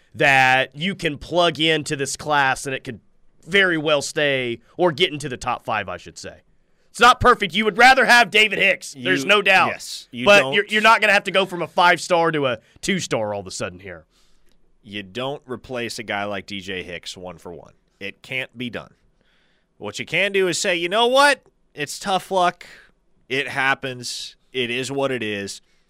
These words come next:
Speaker 2: We're gonna find a guy that we're confident can be a player at the University of Oklahoma." And look, if we know one thing about this staff,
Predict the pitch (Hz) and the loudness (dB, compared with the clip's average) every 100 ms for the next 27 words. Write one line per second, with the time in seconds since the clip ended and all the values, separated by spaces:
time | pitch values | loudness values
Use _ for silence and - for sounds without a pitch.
0 | _ _ _ _ _ - 123 117 135 127 | _ _ _ _ _ -14 -12 -8 -6 -4
1 | 127 123 117 113 101 110 - 123 110 113 | -4 -4 -2 -4 -6 -8 -8 -10 -10 -10
2 | 107 101 101 107 98 110 104 95 92 104 | -12 -12 -12 -10 -10 -8 -6 -6 -8 -12
3 | 95 92 92 82 98 90 92 92 92 92 | -14 -10 -10 -10 -12 -10 -12 -14 -14 -14
4 | 98 214 233 - _ _ _ _ 156 151 | -10 -6 -6 -8 _ _ _ _ -12 -12
5 | 240 320 269 196 220 247 220 156 135 104 | -14 -6 -4 -4 -6 -8 -8 -6 -6 -8
6 | - - 180 104 82 _ | -10 -2 0 0 -4 _